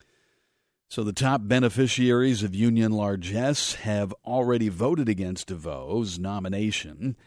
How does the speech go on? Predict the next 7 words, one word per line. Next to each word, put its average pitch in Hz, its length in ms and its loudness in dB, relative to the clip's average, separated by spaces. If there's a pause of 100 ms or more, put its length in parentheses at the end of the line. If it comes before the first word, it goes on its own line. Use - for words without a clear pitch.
(160)
at 104 240 -4
the 98 80 -10
committee 131 480 2
level. 95 560 -6 (520)
The 87 80 -6
union 107 340 2
donated 107 640 0